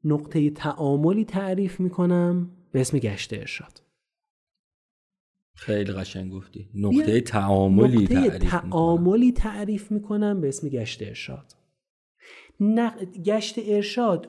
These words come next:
Speaker 1: مهمترین
Speaker 2: آقا گشت ارشاد منفیه، الان شده پلیس امنیت اخلاقی.
Speaker 1: همون. حالا بذارید ما
Speaker 2: <laughs> اوکی.
Speaker 1: قدیمی‌ها بهش می‌گیم گشت ارشاد.
Speaker 2: <laughs>
Speaker 1: گشت ارشاد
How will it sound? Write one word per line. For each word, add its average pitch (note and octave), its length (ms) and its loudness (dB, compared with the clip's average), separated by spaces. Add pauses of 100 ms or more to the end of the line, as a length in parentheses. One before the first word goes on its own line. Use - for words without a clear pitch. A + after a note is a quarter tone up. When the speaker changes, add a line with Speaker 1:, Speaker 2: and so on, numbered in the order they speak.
(120)
Speaker 1:
مهمترین F3 1700 2
Speaker 2:
آقا A#2 180 -4
گشت F#2 280 -2
ارشاد G2+ 320 -6
منفیه، E2+ 540 -6
الان F2+ 180 -10
شده F#2 200 -10
پلیس F2 340 -8
امنیت E2 460 -10
اخلاقی. - 460 -18 (640)
Speaker 1:
همون. A#2+ 380 -4 (2000)
حالا A#3+ 420 0
بذارید A3 580 2
ما F3 200 6
Speaker 2:
<laughs> - 20 4
اوکی. F#3 140 0
Speaker 1:
قدیمی‌ها E3+ 340 4
بهش E3 200 4
می‌گیم D3+ 200 6
گشت - 180 -2
ارشاد. - 260 -6 (180)
Speaker 2:
<laughs> - 160 -10
Speaker 1:
گشت G#3+ 320 0
ارشاد G#3+ 640 0